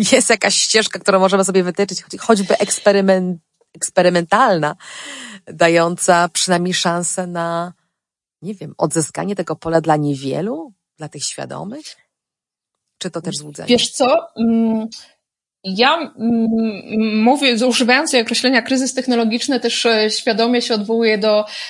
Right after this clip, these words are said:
Speaker 2: drugiego, e, wiszącego nad nami, e, trwającego kryzysu, jakim jest kryzys klimatyczny, o którym też w gruncie rzeczy bardzo dużo wiemy i wiemy, kto,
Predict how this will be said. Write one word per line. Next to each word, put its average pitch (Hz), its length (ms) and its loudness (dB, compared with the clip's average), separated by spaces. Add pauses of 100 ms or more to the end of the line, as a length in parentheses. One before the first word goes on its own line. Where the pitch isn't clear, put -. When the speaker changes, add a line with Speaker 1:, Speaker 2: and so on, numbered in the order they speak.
(140)
Speaker 2:
drugiego, 240 840 2
e, 202 460 2
wiszącego 269 600 2
nad 240 240 4
nami, 233 520 2
e, 196 140 4
trwającego 220 640 0
kryzysu, 208 380 -2
jakim 214 260 -4
jest 220 180 -6
kryzys 233 240 -4
klimatyczny, 247 640 -2 (320)
o 247 80 -6
którym 320 240 -2
też 311 300 4
w 247 40 -2
gruncie 262 260 -2
rzeczy 240 300 2
bardzo 233 400 2
dużo 220 280 0
wiemy 214 460 2
i 202 160 -6
wiemy, 220 280 0
kto, 208 420 2